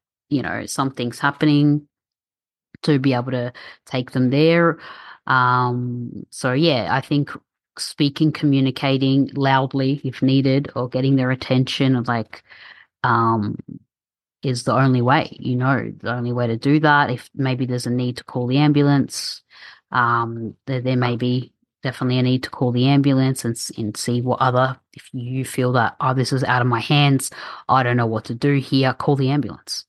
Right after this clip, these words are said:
And the ambulance will, will deal with it, no matter who the person is f-, to you. And if you don't have the, you know, physical strength, or if they could harm themselves, or physical ability to, to stop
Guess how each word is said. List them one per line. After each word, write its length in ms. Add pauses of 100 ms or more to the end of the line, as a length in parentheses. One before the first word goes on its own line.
(200)
And 160
the 100
ambulance 440
will, 280
will 300
deal 180
with 180
it, 140 (300)
no 100
matter 160
who 240
the 80
person 400
is 160
f-, 260
to 140
you. 260
And 180
if 160
you 120
don't 160
have 260
the, 200 (400)
you 100
know, 80
physical 380
strength, 680
or 320
if 100
they 140
could 180
harm 240
themselves, 480
or 120
physical 520 (300)
ability 480
to, 80
to 220
stop 340